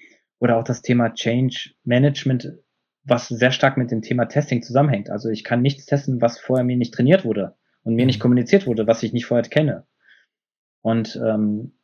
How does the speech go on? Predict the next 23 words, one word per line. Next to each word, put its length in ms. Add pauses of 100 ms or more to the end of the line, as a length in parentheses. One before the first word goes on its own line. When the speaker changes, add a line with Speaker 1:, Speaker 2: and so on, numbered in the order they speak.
(200)
Speaker 1:
das 260
löst 240
man 160
auch 160
am 100
besten 260
damit 280
auf. 340 (640)
Ein 100
sehr 220
großer 300
Freund 260
damit, 340 (120)
ich 140
hab's 160
auch 140
ein 80
paar 160
Mal 160
erwähnt, 260
das 140
Exploratory 520
Testing. 440